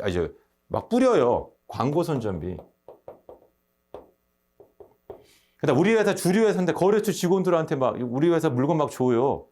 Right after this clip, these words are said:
접대비. 접대비가 이제 세법 시간에는 기업 업무 추진비 뭐 이런 식으로 얘기하죠. 그죠? 이렇게. 예, 그다음에, 그다음에 우리 회사 참치 회사예요. 동원 참치. 그죠? 이렇게. 직원들은 명절 참치 줄 거 아니에요.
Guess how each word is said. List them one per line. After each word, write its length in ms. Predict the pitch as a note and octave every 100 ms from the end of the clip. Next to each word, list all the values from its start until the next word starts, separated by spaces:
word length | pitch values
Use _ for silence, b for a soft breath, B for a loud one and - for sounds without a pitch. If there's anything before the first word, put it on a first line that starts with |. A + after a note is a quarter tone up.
| _
접대비. 580 | - - - A#2+ E2 D2+ _ - - - _ _ _ _ - -
접대비가 480 | C3 - D#3+ D#3+
이제 120 | C#3+ C3+
세법 300 | G3+ G3+ F#3+
시간에는 640 | F3+ D3+ C#3+ E3+ B2 D#2+ - b b
기업 280 | - C#3+ D3+
업무 240 | A#2+ D3
추진비 380 | D#3+ D#3 D#3 B2+
뭐 120 | A#2
이런 140 | C3 D3+
식으로 200 | C#3 A2+
얘기하죠. 240 | A2+ G#2
그죠? 240 | A#2 D#3 A#2 -
이렇게. 460 | F#2 - G#2+ G#2 - _ _ _ _
예, 100 | F#2
그다음에, 480 | G#2 A3 G3 D3 A2+
그다음에 460 | G#2+ F3 G3 A#2+ - b b b
우리 180 | C#3+ F3+
회사 200 | G#3+ G3+
참치 380 | G3 B3 B3 C4
회사예요. 760 | A#3+ G#3+ F#3+ C#3 C3 B2+ E2 - _ -
동원 240 | D3 E3
참치. 260 | D#3 C3 B2
그죠? 260 | E3+ G3+ -
이렇게. 400 | - A2+ B2 F3 A3+ b b
직원들은 440 | F#3 G#3+ A3 G#3+
명절 260 | D3 D#3+ E3+
참치 300 | - C#4 C4
줄 220 | E3+ F#3+
거 140 | A#3+
아니에요. 600 | A#3+ G3+ F3+ A3 E3 F2+